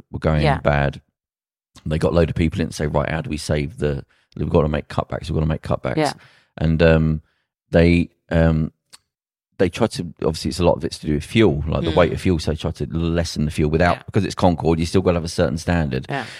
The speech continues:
Speaker 1: Even down to they changed the cutlery.
Speaker 2: Mm.
Speaker 1: So what they did is they got more expensive cutlery that was very light,
Speaker 2: Yeah.
Speaker 1: very metal.
Speaker 2: Yeah.
Speaker 1: And people were complaining that they didn't like the food because there was something in the, the weight of the cutlery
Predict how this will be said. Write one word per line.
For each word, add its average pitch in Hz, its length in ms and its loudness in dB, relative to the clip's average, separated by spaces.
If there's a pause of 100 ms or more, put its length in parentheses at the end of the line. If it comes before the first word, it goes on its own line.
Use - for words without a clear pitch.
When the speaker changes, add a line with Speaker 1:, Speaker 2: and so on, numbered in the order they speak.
(220)
Speaker 1:
Even 98 300 6
down 95 180 4
to 92 120 -4
they 87 100 0
changed 85 400 2
the 85 80 -4
cutlery. 67 680 -4 (320)
Speaker 2:
Mm. 160 240 -10
Speaker 1:
So 147 140 0
what 110 160 2
they 92 100 4
did 85 200 0
is 80 100 2
they 87 60 0
got - 160 2
more 107 260 6
expensive 98 520 0
cutlery 73 680 -2
that - 80 -2
was 76 160 0
very 85 220 2
light, - 640 -4
Speaker 2:
Yeah. 147 220 -2
Speaker 1:
very 78 200 -2
metal. 82 420 0
Speaker 2:
Yeah. 151 220 0 (640)
Speaker 1:
And 90 160 0
people 98 280 2
were 85 80 2
complaining 82 680 -2
that - 140 -8
they 80 120 -6
didn't 85 280 -6
like 73 180 -8
the - 80 -16
food 82 540 -2 (640)
because 85 480 -4 (280)
there 95 100 -4
was 80 120 -2
something 98 360 -6
in 87 360 0
the, 87 120 -4
the 69 160 0
weight 85 460 -2 (100)
of 85 220 0
the 82 100 -2
cutlery 69 720 -6